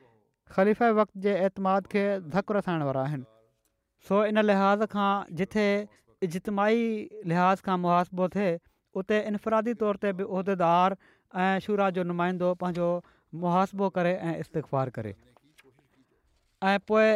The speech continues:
سبب به ان تي عمل درآمد نه ڪرڻ جا هر سطح تي ڄاڻڻ جي ڪوشش ڪئي وڃي. سو، هي جائزا آهن جيڪي جماعتي نظام کي صحيح رستي تي هلائي سگهن ٿا،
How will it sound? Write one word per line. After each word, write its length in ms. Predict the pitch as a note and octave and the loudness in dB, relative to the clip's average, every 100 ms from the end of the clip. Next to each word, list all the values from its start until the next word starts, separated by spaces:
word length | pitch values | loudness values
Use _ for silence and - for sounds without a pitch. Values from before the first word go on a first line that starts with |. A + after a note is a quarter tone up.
| F3+ | 0
سبب 340 | - G#3 A#3 A3+ | -2 2 4 4
به 180 | G3 E3+ C3 _ _ _ - | 2 2 -2 _ _ _ -6
ان 140 | G3 G3 | -4 0
تي 80 | G#3+ G#3+ G#3 | 0 0 -2
عمل 220 | G3+ G#3 | 0 2
درآمد 360 | G3 G3 G3 F3+ | 2 2 2 0
نه 120 | F3+ F#3+ | -2 0
ڪرڻ 220 | G3+ F#3+ | 0 2
جا 100 | F3 F3+ F#3 _ _ | 2 0 -2 _ _
هر 260 | - G#3+ A#3+ | 0 2 2
سطح 300 | A3+ A3 G#3+ G3+ | -2 2 2 4
تي 80 | G3 G3 | 0 0
ڄاڻڻ 320 | F3 F3+ F3+ E3+ | 0 2 0 -2
جي 100 | G#3 B3+ | -4 -6
ڪوشش 260 | G3 A#3+ - | -6 -6 -6
ڪئي 100 | F#3 | -4
وڃي. 260 | C#3 B2 G#2 - _ _ _ _ _ _ _ | -4 -6 -10 -14 _ _ _ _ _ _ _
سو، 180 | - F3+ F#3 | -2 2 2
هي 160 | F#3 G#3 G#3 D#3 | 2 0 0 -2
جائزا 320 | D#3 F#3+ G#3+ E3+ | 0 0 0 0
آهن 260 | F3 E3 F3 _ _ _ - | -2 -4 -8 _ _ _ -8
جيڪي 380 | C#3+ F#3 G3+ G3 G3+ E3 | -2 0 4 4 4 2
جماعتي 400 | E3 F3 G3 G#3+ F#3+ | 0 0 0 0 -2
نظام 340 | E3+ F3 F3+ F#3 | 0 0 -2 -2
کي 140 | F3 E3 F3 _ _ _ - | -2 -2 -4 _ _ _ -6
صحيح 460 | G#3 G#3+ A#3 A3+ F3+ | 0 2 2 2 2
رستي 260 | F3+ - F#3 | 0 -2 -4
تي 180 | E3 E3 E3 E3 | 0 2 2 0
هلائي 300 | D3+ D3 D3 D3+ | -2 -2 -4 -6
سگهن 240 | C3+ C#3+ | -8 -6
ٿا، 100 | D#3 | -4